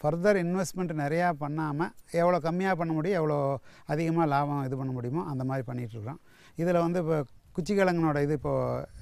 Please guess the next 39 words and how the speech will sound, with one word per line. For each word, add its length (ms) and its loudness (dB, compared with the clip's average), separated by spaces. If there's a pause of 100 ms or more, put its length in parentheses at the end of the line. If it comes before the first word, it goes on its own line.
அடிஷனலா 680 0
இது 380 -2
கொடுத்துட்ருக்குறோம். 520 -6 (320)
அந்த 160 -2
மாவு 280 0
இன்னும் 160 -2
கொஞ்சம் 200 -4
ரொம்ப 160 -4
சீப்பா 280 -8
இருக்கும், 300 -10 (300)
அது 240 0
கொடுத்துட்ருக்குறோம். 560 -6 (300)
அதனால 380 2
குட்டி 280 -4
நல்லாயிருக்கு. 500 -2 (280)
இப்ப 200 -2
இதுல 240 6
வந்து 420 2
டாக்டர் 460 0
அட்வைஸ் 240 -2
படி 160 -4
நான் 180 0
என்ன 120 -2
பண்ணேன், 140 -2
அந்த 220 -2
நாரின்னு 440 0
சொல்லி 240 -4
ஒரு 300 0
வெரைட்டி 280 -2
வந்திருக்குங்க. 480 -8 (400)
அந்த 300 -4
கெடாயை 320 4
வந்து 220 0
வாங்கி 380 0
நம்ம 180 -2
நாட்டு 280 0
இதோட 240 -2
கிராஸ் 380 -6
பண்ணோன்னே, 400 -6